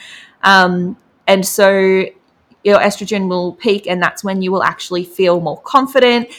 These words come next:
like you're ready to go out and find a mate and make a baby and pass on your genes. Even if, you know, you don't need to go out and find a mate and <laughs> make a baby, um, your estrogen levels are naturally higher before ovulation.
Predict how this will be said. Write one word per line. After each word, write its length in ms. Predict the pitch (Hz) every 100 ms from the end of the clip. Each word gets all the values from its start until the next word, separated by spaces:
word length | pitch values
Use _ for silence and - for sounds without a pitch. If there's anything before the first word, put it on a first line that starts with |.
| _ -
like 240 | 175 175
you're 120 | 190
ready 240 | 180 175 185
to 80 | 170
go 220 | 208 190
out 240 | 185 170
and 120 | 160
find 360 | - - 185 196
a 40 |
mate 260 | 165 190 180
and 180 | 147 151
make 180 | 170 185
a 60 |
baby 340 | 175 165 196 175
and 120 | 127
pass 260 | 185 185 180
on 100 | 175
your 100 | 175
genes. 480 | 175 127 143 196 -
Even 240 | 196 190
if, 160 | 180 - _ _ -
you 100 | 196
know, 240 | 160 240 -
you 120 | 185
don't 200 | 180 -
need 160 | 190
to 80 | 233
go 160 | 175 165
out 200 | 156 - -
and 140 | 170
find 220 | - 165
a 40 | 165
mate 260 | 151 143 -
and 240 | - 247
<laughs> 40 | -
make 280 | 370 - 226
a 40 |
baby, 540 | 202 - 185 185 185 - - -
um, 380 | - 175 165 160 _ _ _ 185
your 160 | 180
estrogen 420 | 160 190 180 180
levels 360 | 160 160 160 160
are 80 | -
naturally 360 | - - -
higher 320 | 180 185 165 175
before 360 | 170 170 -
ovulation. 680 | 165 160 160 165 - -